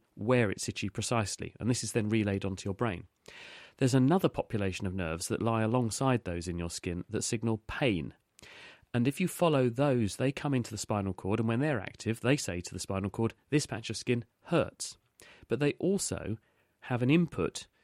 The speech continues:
to an inhibitory system that turns off the itchy nerve cells. So when you scratch your skin, you trigger the pain nerve cells, and the pain nerve cells feed back into the spinal cord and turn off the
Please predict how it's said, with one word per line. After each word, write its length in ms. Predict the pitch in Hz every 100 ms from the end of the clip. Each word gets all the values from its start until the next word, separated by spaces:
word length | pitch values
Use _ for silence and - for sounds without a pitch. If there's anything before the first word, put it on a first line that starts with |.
| _
to 160 | - 131
an 80 | 123
inhibitory 600 | 131 120 175 156 - 101
system 480 | 87 95 - 87 95 _ _
that 120 | -
turns 340 | - 156 139 139
off 180 | 135 -
the 140 | 139
itchy 500 | - - - 117 90 _
nerve 260 | - 104 90
cells. 340 | - - - - _ _ - -
So 140 | - 135
when 180 | 165 208
you 60 |
scratch 440 | 190 - 170 - -
your 100 | 127
skin, 380 | - 139 92 87
you 160 | 110
trigger 400 | 117 - 170 160
the 120 | 113 113
pain 580 | - - 160 147 110 -
nerve 300 | 107 92 -
cells, 420 | 90 73 110 - _ - - -
and 140 | 113
the 40 | 113
pain 360 | - 185 190
nerve 220 | 139 98
cells 400 | 87 87 80 104 - _ _ _ _
feed 360 | - 156 151
back 240 | - 156 -
into 180 | 151 123
the 60 |
spinal 380 | 113 - 131 120
cord 360 | - 92 95 -
and 180 | 120 113
turn 300 | - 123 117
off 280 | - 151 -
the 140 | -